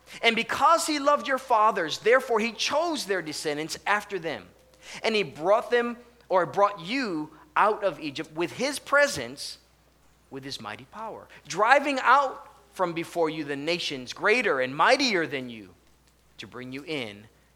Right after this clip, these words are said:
to give you their land as an inheritance as it is to this day.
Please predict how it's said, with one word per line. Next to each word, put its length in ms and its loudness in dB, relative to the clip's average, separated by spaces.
to 100 -14
give 280 -18
you 280 -16
their 280 -2
land 540 -8
as 240 0
an 80 -8
inheritance 880 -8
as 200 -8
it 100 -14
is 360 -12
to 100 -20
this 200 -18
day. 340 -20